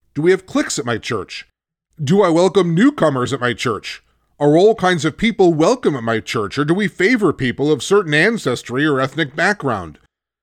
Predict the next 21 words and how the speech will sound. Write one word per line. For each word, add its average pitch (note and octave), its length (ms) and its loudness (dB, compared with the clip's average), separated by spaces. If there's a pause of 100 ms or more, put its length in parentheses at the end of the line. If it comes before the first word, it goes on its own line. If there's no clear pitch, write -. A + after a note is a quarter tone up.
(260)
Do G#2 80 -8
we C#3 180 -2
each E3+ 220 -8
love D3 300 0
each C#3+ 180 -2
other C#3 200 2
deeply, A#2+ 520 -6
or E2+ 80 -12
do F#2+ 100 -10
we B2+ 160 -4
settle C3 480 -2
for C3+ 200 -4
shallow C3 580 -2
surface B2+ 580 -4
relationships? A#2+ 920 -6 (720)
Whatever A3+ 400 0
the C4 120 0
reasons C3 520 -2
for C#3+ 140 -6
the C3+ 120 0
disconnect, A2+ 800 -4